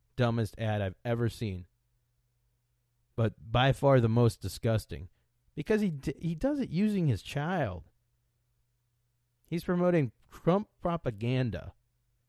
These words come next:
And then, not to mention,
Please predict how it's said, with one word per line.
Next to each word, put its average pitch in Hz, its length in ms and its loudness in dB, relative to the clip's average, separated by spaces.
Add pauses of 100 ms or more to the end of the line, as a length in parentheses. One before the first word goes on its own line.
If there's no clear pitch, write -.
(2250)
And 139 160 0
then, 139 240 0 (100)
not 180 280 -4
to 180 100 -2
mention, 123 680 -2